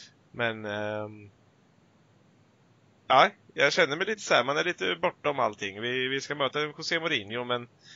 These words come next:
eh, som, som ska känna oss, men frågan är om han känner oss och frågan är om United känner Tottenham nu.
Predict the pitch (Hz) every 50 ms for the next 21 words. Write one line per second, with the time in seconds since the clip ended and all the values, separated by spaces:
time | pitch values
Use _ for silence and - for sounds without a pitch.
0 | - - - - _ _ _ _ _ _ _ _ _ _ - - 123 123 123 120
1 | 113 113 110 110 110 - - 117 107 107 110 104 _ _ _ _ _ _ _ _
2 | _ _ _ _ _ _ _ _ - - - - - - 117 110 - 170 175 -
3 | 202 185 143 123 120 120 123 - - 135 123 143 131 113 123 156 175 165 143 147
4 | 143 139 160 135 107 110 110 117 117 - - 123 - 123 110 120 131 135 131 131
5 | 131 127 110 107 127 117 - 127 123 123 - 107 - - 104 120 127 117 92